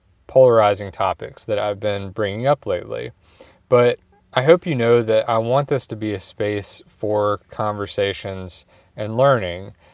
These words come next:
and that that's a two-way street. My ideas that I've shared today are just part of my thought process on this. They're not perfect. They're just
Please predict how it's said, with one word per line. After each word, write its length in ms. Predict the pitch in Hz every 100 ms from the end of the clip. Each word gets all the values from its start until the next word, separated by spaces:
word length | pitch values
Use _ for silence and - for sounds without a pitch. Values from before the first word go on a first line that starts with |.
| _
and 160 | 117 120
that 120 | 127
that's 320 | 131 131 - -
a 120 | 151
two-way 540 | - - 127 113 104
street. 600 | 98 - - 95 - - - _ _ _ _ _ -
My 340 | 120 135 151
ideas 520 | 151 131 120 117 117 -
that 120 | 110
I've 180 | 110 -
shared 340 | - 113 107
today 540 | - 104 101 98 98 101
are 500 | 110 104 101 101 - _ _ _ _ _ - 127
just 340 | 139 151 - _ _ _ _ _ _
part 440 | - - 123 113 -
of 160 | 117 98
my 200 | 107 101
thought 300 | - 110 113
process 540 | 107 95 87 95 85
on 180 | 95 87
this. 420 | 85 - - - _ _ _ _ _
They're 240 | 120 139 160
not 260 | 160 156
perfect. 680 | - 127 139 - 143 147 - - _ _ -
They're 240 | 117 123
just 400 | 117 123 113 -